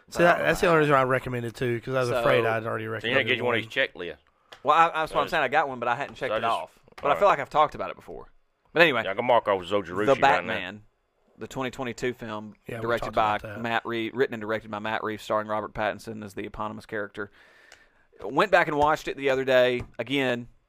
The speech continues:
Speaker 2: after having not seen it. I watched it three times right after it came out, and then obviously waited six or seven months, watched it again, waited another three months, watched it again.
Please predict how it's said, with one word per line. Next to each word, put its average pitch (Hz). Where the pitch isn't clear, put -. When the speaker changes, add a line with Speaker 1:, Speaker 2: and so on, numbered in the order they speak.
Speaker 2:
after 127
having 123
not 120
seen 123
it. 120
I 117
watched 170
it 135
three 165
times 117
right 113
after 110
it -
came 110
out, 92
and 107
then 107
obviously 110
waited 107
six 117
or 107
seven 107
months, 110
watched 104
it 107
again, 113
waited 110
another 107
three 113
months, 107
watched 104
it 104
again. 110